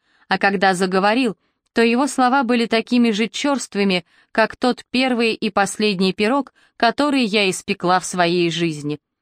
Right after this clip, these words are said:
Какая честь! Мне трудно передать, с каким нетерпением я жду наступления этого момента. Я выпустила его руки,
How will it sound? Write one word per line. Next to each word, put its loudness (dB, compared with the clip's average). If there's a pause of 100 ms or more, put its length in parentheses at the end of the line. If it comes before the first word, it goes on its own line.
(260)
Какая 2
честь! -4 (260)
Мне 4
трудно 0
передать, 0
с -14
каким 0
нетерпением 0 (220)
я 0
жду -2
наступления 0
этого -2
момента. -2 (520)
Я 0
выпустила -2
его 0
руки, -2